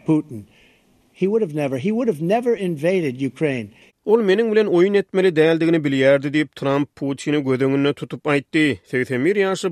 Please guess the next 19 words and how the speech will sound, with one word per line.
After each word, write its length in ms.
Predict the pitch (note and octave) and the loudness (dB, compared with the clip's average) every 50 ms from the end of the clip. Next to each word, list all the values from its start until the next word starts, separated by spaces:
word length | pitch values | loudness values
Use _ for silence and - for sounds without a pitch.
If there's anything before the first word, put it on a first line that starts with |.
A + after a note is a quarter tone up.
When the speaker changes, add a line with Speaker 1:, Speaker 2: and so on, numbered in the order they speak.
| D#3 | 0
Speaker 2:
Biden 380 | D#3+ D#3+ E3 E3 D3 E3+ E3+ D#3 | 0 2 0 0 0 -2 -4 -4
Putini 500 | - - D3 D3 - - D#3+ D#3 D#3+ C3+ - _ - | -4 -4 -6 -6 -4 -2 0 0 0 -2 -4 _ -8
uruş 260 | - D3 D3 D#3 D3 - - - | -4 -4 -2 -2 -4 -4 -4 -2
jenaýatçysy 600 | E3 D#3+ E3 E3 D#3+ E3 E3 D3 - - - E3+ | -2 0 2 2 0 0 -2 -4 -8 -8 -2 -2
atlandyryp 580 | D#3+ D#3+ - - E3+ E3 D#3+ E3 E3 D3+ D3 C3+ | 0 0 -2 -2 -2 -2 -2 -2 -4 -4 -2 0
garşy 340 | D3 C#3+ C#3 B2 - D#3+ | 2 2 2 2 0 -4
çykdy. 480 | C#3+ - D#3+ - _ - D#3+ D#3 C#3 G#2+ - _ _ - | -4 -4 -6 -6 _ 0 2 2 2 0 -2 _ _ -6
We 120 | C#3 C3+ | -2 0
egerde 260 | C3+ B2+ C3 B2+ A#2 C3+ | 0 0 0 -2 -2 -2
Russiýanyň 580 | D3+ G3 G#3+ - - G#3 G3 G3 G3 F#3+ E3 D#3 | -2 -2 -4 -4 -2 -2 0 0 2 2 2 0
uruşda 300 | D3 C3+ A#2+ - F#3 E3+ | 0 -4 -4 -4 -2 0
ýeňmegine 480 | D#3+ D3+ C#3+ C#3 C3+ C3+ C#3 C#3+ D3+ | 0 2 0 0 0 0 0 0 0
ruhsat 360 | C#3 C3 B2 - D3 C3 B2 | 0 -2 -4 -4 -6 -4 -2
berilse, 440 | D#3 D3+ C#3 D#3 D3+ - E3+ E3 D3+ - _ _ | -2 -2 0 -2 -2 0 2 0 0 0 _ _
Putiniň 500 | - E3+ E3 D#3 - - E3+ E3 E3+ E3 | -4 -2 -2 -2 -2 -2 0 0 0 0
Kiýew 440 | - - - C#3+ C#3 C#3+ C#3 - - | -2 -6 -6 -4 -2 -4 -4 -4 -2
bilen 180 | D3 D#3 D#3 | -2 -2 -2
çäklenmejekdigini 1000 | C#3 - - D3+ C3+ B2 A2+ _ - C3+ C3 C3+ C3+ B2+ C#3+ C3+ _ - D3+ C#3+ D3 | -2 -2 -2 -2 -2 -2 -2 _ -4 -2 -2 -2 -2 -2 -2 -4 _ -4 -4 -2 -2
duýdurdy. 680 | C#3 C#3+ C#3+ C#3 C#3+ C#3 C3 C#3 D#3 D3 A#2+ F#2+ E2+ | 0 0 0 0 -2 -2 0 2 2 2 2 0 -4